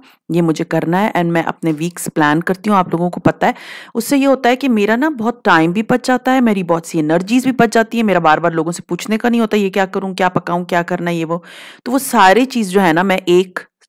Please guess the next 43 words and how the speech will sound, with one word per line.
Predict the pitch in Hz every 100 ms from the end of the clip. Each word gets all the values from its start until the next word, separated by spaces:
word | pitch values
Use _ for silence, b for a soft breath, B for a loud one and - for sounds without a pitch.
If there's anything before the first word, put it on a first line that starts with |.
| -
टाइम | 175 165
पे | 170 180
ही | 175 180
अपना | 180 156 170 165
सुबह | - 165
जब | 160 165
to | - 165
do | 170 180
list | 175 -
बनाती | 160 139 135 190
हूँ, |
उसमें | 185 175 - -
पिछला | 208 - 247
वीक | 190 185 185 -
को | 190 190 B B B -
जो | 185
है | 196
वो | 180 185
मैं | 180 180
रिव्यू | 165 165 196
कर | 196 175
लेती | 175 175 175
हूँ |
कि | 165
अच्छा | 170 185
ये, | 165 175
ये | 185
काम | 185 160 170
नहीं | 160 185
हुए | 220 202
थे, | 240
तो | 226
ये | 170 165
वाले | 165
काम | 165 156 151
मुझे | 160 151
अगले | 156 151 156 170
हफ्ते | 165 - 165
में | 160 170
डाल | 147 127
देने। | 123 95 85 - _ _ _ _ _ _ b b b b b b
प्रोडक्टिव | - 233 202 208 - 285
लाइफ | 247 220 233 311 -